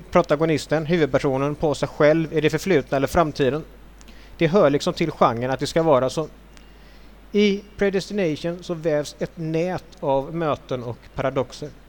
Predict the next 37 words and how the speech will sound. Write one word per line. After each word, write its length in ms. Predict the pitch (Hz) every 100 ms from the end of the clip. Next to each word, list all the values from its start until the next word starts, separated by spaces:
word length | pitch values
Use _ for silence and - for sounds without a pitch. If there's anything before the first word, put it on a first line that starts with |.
| - - - - -
Tillsammans 540 | 170 - 180 165 175
med 140 | 185 185
de 160 | 160 -
oklarheter 760 | 214 160 - 139 131 135 165
som 200 | 151 165
råder 500 | 165 165 117 120 156
rörande 720 | 143 139 135 135 135 135 151 -
karaktärernas 720 | 156 151 - 165 123 143 170
förhållande 480 | 156 147 147 139 165
till 200 | 196 160
varandra, 360 | 131 123 127 139 - - - - -
så 140 | -
är 80 | 170
det 80 | 170
först 280 | - 160 -
i 80 | 156
filmens 640 | - 220 165 143 139 -
slutscen 880 | - - 214 170 135 - 147 160 127
som 220 | - 147
vi 100 | 135
får 220 | - 160
hela 320 | 123 165 131 135
bilden 300 | 147 131 135
klar 280 | 170 143
för 200 | 139 143
oss. 240 | 143 139 - - - 131 - -
Och 120 | 160
det 100 | 160
är 40 | 175
ett 80 | 170
slut 300 | 190 180 -
som 100 | 165
är 60 |
värt 220 | 147 127
att 60 | 135
vänta 280 | 135 123 117
på. 160 | 135